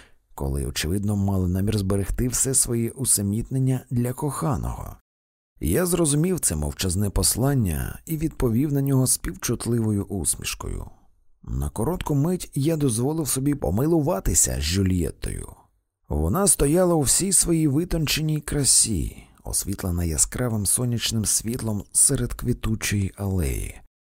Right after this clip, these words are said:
Побачивши цю чудову картину, я не стримав важкого зітхання. «Пані, я щойно подолав важкий шлях. Я здійснив його лише заради вас».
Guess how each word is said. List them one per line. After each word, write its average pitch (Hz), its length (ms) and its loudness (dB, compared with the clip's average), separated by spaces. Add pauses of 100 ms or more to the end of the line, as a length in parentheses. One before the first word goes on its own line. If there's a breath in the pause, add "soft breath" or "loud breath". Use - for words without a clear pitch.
(480)
Побачивши 117 760 -4
цю - 280 -2
чудову 117 520 -2
картину, 120 720 0 (120)
я 101 340 -2
не - 140 -8
стримав 120 600 -2
важкого 82 580 -2
зітхання. 64 840 -6 (800)
«Пані, 104 400 0 (640 loud breath)
я 113 440 0
щойно 139 440 0
подолав 117 480 2
важкий 117 360 -2
шлях. - 480 -2 (560 loud breath)
Я 127 220 2
здійснив 147 480 2
його 147 240 4
лише 151 400 0 (100)
заради 147 520 2
вас». 139 480 0